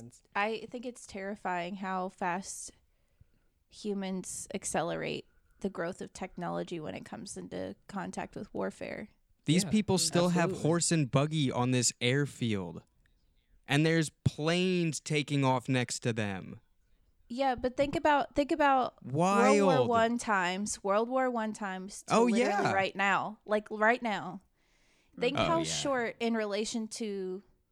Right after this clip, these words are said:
Speaker 2: time that is and how fast the advancements were. And I feel like only, this might just be, like,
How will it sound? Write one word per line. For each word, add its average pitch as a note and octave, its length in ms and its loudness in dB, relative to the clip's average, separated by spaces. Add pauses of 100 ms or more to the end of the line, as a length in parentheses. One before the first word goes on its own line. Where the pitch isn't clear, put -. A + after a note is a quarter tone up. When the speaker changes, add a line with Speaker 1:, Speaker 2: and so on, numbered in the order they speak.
(840)
Speaker 2:
time F#3 600 -2 (100)
that F3+ 200 4
is - 640 -4
and G#3 100 -4
how G#3 200 -2
fast G#3+ 720 -4
the G3 120 -6
advancements F3+ 800 -8
were. E3+ 600 -8 (680)
And G#3 140 -2
I G3+ 80 0
feel C#4+ 340 -4
like G3+ 460 -4 (360)
only, B3+ 600 0 (220)
this A3+ 200 -2
might B3 180 -4
just B3+ 220 -8
be, A3+ 120 -6
like, F#3+ 280 -6